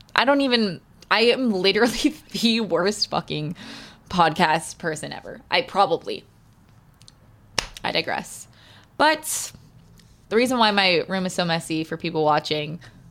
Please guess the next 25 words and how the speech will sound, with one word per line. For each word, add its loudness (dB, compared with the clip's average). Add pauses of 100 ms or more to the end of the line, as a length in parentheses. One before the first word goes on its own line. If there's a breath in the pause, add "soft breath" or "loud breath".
(160)
I -8
am -12 (840)
cleaning 0
out 2 (160)
my, 0 (500)
like, -2 (420)
pajama 0
closet. 0
This -2
is -10
my -2
<laughs> -8
pajama -8
closet -12
'cause -12
I'm -10
crazy. -10 (280 loud breath)
And -6
I 2
have, 2
like, 0
a -8
bunch -4
of -8
pajamas 0